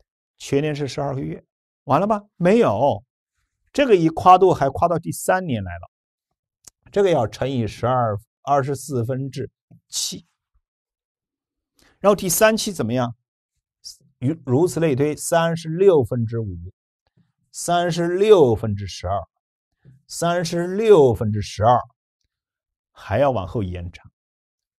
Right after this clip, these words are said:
二零二五年还有一个三十六分之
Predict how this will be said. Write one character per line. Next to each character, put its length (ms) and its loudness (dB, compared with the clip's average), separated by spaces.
二 160 8
零 220 -2
二 200 6
五 200 0
年 280 -8
还 160 2
有 120 2
一 140 -2
个 340 -2
三 400 0
十 240 -4
六 360 6
分 200 -6
之 100 -14